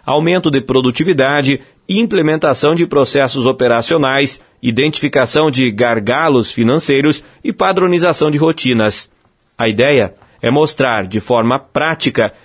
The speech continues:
como transformar a desorganização em um modelo de gestão mais eficiente e rentável. Além do conteúdo técnico, o encontro também será um espaço de troca de experiências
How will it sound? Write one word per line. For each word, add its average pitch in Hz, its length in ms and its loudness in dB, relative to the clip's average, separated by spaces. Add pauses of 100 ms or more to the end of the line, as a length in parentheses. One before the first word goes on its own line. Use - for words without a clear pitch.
(160)
como 185 320 2
transformar 147 720 2
a 131 80 2
desorganização 143 1400 2 (260)
em 139 160 2
um 165 60 2
modelo 160 420 2
de 156 100 0
gestão 147 380 0
mais 147 320 0
eficiente 160 800 0 (220)
e 165 160 0
rentável. 127 800 0 (200)
Além 107 280 0
do 113 100 2
conteúdo 127 480 0
técnico, 185 680 0 (260)
o 226 120 -4
encontro 170 460 0
também 147 280 2
será 147 240 0
um 147 60 2
espaço 143 460 -2
de 165 100 0
troca 170 480 0
de 127 140 0
experiências 135 840 0